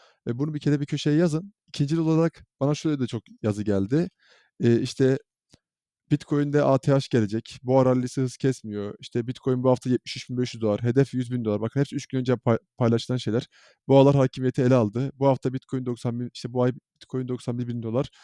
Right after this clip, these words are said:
"Artık düşüşleri unutun." gibi bir sürü tweet gördüm. Şimdi bana gelip insanlar şunu da söyledi. "Hocam," diyor, eee, "sen, işte, iki bin, üç bin takipçin var, adamların iki yüz bin takipçisi var, bunlardan daha mı biliyorsun?" Kardeşim, bu şekilde yorum yapan kişiler yapmasın. Ben bilmiyorsam sen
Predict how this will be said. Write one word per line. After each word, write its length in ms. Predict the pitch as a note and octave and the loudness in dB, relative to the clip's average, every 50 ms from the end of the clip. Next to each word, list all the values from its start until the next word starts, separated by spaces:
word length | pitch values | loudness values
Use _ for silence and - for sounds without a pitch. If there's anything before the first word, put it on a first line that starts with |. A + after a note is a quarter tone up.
| - - _ _ | -20 -20 _ _
"Artık 280 | - C3 C#3 C#3 - - | 4 4 4 4 4 -2
düşüşleri 380 | - B2+ - C3 - - C3 C3+ | -12 -12 -12 -6 -2 -2 0 0
unutun." 300 | C3+ C3+ B2+ - A#2+ B2 | -2 -4 -6 -10 -10 -8
gibi 200 | D3+ C#3+ D3+ D#3 | -6 -6 -4 -6
bir 60 | E3+ | -6
sürü 200 | - - D#3 D#3 | -8 -8 -8 -6
tweet 240 | - D#3+ E3 - - | -4 -4 -4 -2 -2
gördüm. 280 | A#2 G#2 F#2+ - - - _ - - - - _ _ _ | -4 -6 -6 -6 -12 -16 _ -20 -20 -20 -20 _ _ _
Şimdi 140 | - - C#3 | -10 -4 0
bana 180 | D3 E3 F3+ F3+ | 2 2 4 4
gelip 260 | D#3+ E3+ E3+ D#3+ - | 4 4 4 2 0
insanlar 260 | D#3 D3 E3 D#3+ E3 | -2 0 0 0 0
şunu 160 | - - D#3+ | -2 -4 -10
da 40 | D#3+ | -10
söyledi. 280 | D3+ - A2+ G2+ A2 C3 | -6 -6 -6 -4 -4 -4
"Hocam," 340 | D3 C#3+ C#3 D#3+ D#3+ C#3+ - D3 - _ _ _ - | -2 0 0 0 0 -2 -4 -12 -18 _ _ _ -8
diyor, 340 | A#2 A#2 C3 D3 D#3 E3 G#3+ _ _ _ _ _ _ _ _ _ _ - - | -4 -2 0 0 -2 -4 -6 _ _ _ _ _ _ _ _ _ _ -8 -4
eee, 800 | A#2 A2+ A2+ A2+ A2+ A2 A2 A2 A2 A2 A2 G#2+ G#2 G#2 G2+ - - | -2 0 2 2 2 2 2 2 2 2 0 0 0 -2 -4 -6 -10
"sen, 340 | - - - D3 D3 D3 - _ _ _ - | -6 -2 -2 -2 -2 -2 -6 _ _ _ -20
işte, 200 | - - - G2 | -12 -6 -4 -4
iki 200 | B2+ - - C3 | -4 -4 -6 -10
bin, 60 | C3 | -10
üç 140 | C#3 C#3+ - - | -10 -12 -10 -6
bin 40 | |
takipçin 440 | - C#3+ C3 C3+ - - - D3 C3+ | -2 -2 -2 -2 -4 -8 -14 -8 -4
var, 260 | C3+ D#3+ F3 - - _ _ _ _ _ _ - | -2 -2 -2 -2 -6 _ _ _ _ _ _ -2
adamların 380 | - C3 C3 C3+ C3 C3 C#3 C#3 | 0 0 2 2 0 -2 -4 -4
iki 180 | C3 - - | -6 -10 -8
yüz 60 | C#3+ C#3 | -10 -6
bin 60 | C3 | -4
takipçisi 360 | - C#3 B2 - - - D#3 | -2 -2 -2 -4 -6 -6 -4
var, 80 | D#3+ D3 | -4 -2
bunlardan 260 | C3+ C#3 D3+ D3+ C#3 | -2 -2 -2 0 2
daha 140 | C#3+ C#3+ C#3 | 2 2 0
mı 140 | B2+ A2 | -2 -6
biliyorsun?" 340 | A2 G2+ G#2 G2 - - D#3+ | -6 -6 -8 -8 -8 -10 -12
Kardeşim, 480 | F#3 - D#3 D3 D3 D3 - - D#3+ - _ _ _ _ - - _ _ _ _ _ - | -6 -4 -4 -2 -2 -4 -6 -8 -12 -12 _ _ _ _ -20 -20 _ _ _ _ _ -6
bu 40 | E3 | -2
şekilde 300 | - F#3+ E3+ - D3 D#3 | 0 0 0 2 2 2
yorum 200 | D#3+ D#3+ D#3 D#3 | 2 2 2 0
yapan 220 | D#3+ D3+ E3 D#3+ | 0 2 2 0
kişiler 340 | D#3 - - - - F#3 F#3+ - | -2 -4 -6 -4 -2 -2 -2 -2
yapmasın. 640 | - D#3 E3+ F3+ - - E3 D#3 - - D#3 D3 | 0 2 2 2 2 -2 -6 -6 -6 -8 -6 -2
Ben 180 | C#3+ D3+ D#3 D3 | -2 -2 0 0
bilmiyorsam 500 | E3 D#3+ D3+ D3 C3+ - - D#3 D#3 - | -2 -2 -2 -4 -4 -4 -6 -8 -8 -6
sen 240 | - D3+ C#3+ C#3+ | -6 -4 -4 -6